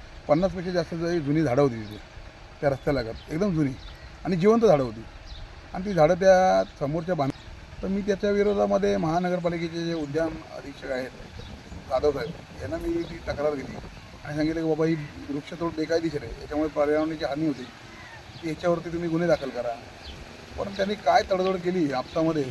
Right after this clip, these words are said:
त्यांनी काही कारवाई केली नाही. त्यानंतर मी एमएमआरडीला पत्र दिले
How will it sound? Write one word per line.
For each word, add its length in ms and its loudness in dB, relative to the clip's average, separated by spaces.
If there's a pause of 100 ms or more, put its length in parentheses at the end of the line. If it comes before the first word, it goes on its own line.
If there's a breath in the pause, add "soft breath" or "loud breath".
(800)
त्यांनी 220 0
काही 140 8
कारवाई 260 8
केली 240 6
नाही. 120 4
त्यानंतर 280 4
मी 120 6
एमएमआरडीला 580 10
पत्र 300 4
दिले 300 2